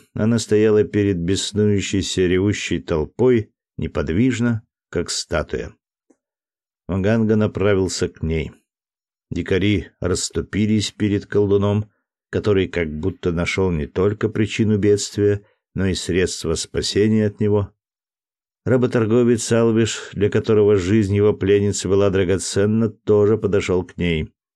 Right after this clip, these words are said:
не зная, что делать дальше. Мганга схватил маленького Джека, вырвал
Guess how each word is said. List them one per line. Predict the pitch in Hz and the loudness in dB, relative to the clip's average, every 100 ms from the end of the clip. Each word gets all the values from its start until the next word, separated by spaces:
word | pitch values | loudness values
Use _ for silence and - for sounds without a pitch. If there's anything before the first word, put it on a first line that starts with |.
| - | -4
не | 95 | -4
зная, | 80 85 92 98 | -2 -2 -2 -2
что | - 90 | -2 -2
делать | 82 85 73 | 0 0 -2
дальше. | 76 71 - - _ _ _ _ _ _ _ _ _ _ - | -4 -4 -8 -12 _ _ _ _ _ _ _ _ _ _ -4
Мганга | 107 127 131 120 117 | 0 2 2 2 0
схватил | - 123 110 123 120 | 0 0 2 2 2
маленького | 113 117 113 107 110 110 | 2 2 0 0 2 2
Джека, | 90 87 117 117 131 120 104 _ - | 0 0 0 2 0 0 -2 _ -6
вырвал | 85 110 110 110 107 | 0 2 4 2 2